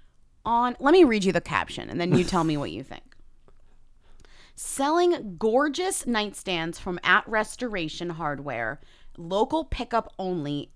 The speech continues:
L A area. Please comment if interested and I will D M you." Okay.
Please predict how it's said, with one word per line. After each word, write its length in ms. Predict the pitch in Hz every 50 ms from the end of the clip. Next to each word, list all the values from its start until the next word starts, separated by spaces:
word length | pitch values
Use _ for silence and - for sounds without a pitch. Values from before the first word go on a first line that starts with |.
| -
L 260 | 190 196 214 226 233
A 200 | 220 214 214 - -
area. 500 | - 170 160 151 139 143 135 117 117 117 -
Please 400 | - - 254 247 240 262 285 -
comment 680 | - - - 277 269 285 294 277 233 180 165 - - -
if 180 | 196 190 -
interested 440 | - 208 180 - 190 - - 175 160
and 100 | 156 - -
I 200 | - 180 185 185
will 200 | 185 196 185 185
D 340 | 175 147 - 196 190 175 175
M 220 | 180 180 180 160
you." 360 | 143 127 120 107 80 - - - - _ _ _ _ _ _ -
Okay. 440 | 226 240 - - 147 - - -